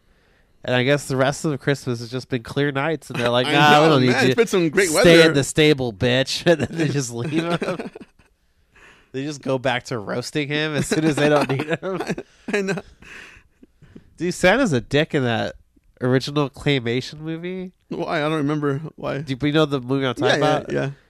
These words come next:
Speaker 1: 'Cause, like, he, 'cause the reindeer all fucking bullying Rudolph, and Santa don't give a fuck. He's like, "Eh, not my fucking problem."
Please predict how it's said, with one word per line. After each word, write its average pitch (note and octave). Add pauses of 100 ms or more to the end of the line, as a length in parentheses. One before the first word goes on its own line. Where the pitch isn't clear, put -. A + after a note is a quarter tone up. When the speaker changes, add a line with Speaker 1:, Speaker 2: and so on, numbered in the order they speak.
(200)
Speaker 1:
'Cause, A#3
like, F#3
he, F#3+ (280)
'cause E3
the F#3
reindeer F3+
all E3+
fucking F#3
bullying D#3 (160)
Rudolph, D3
and D3
Santa F#3+
don't F#3+
give F#3+
a E3+
fuck. - (640)
He's B2+
like, C#3 (140)
"Eh, F3 (120)
not C#3+
my D#3
fucking B2
problem." A#2+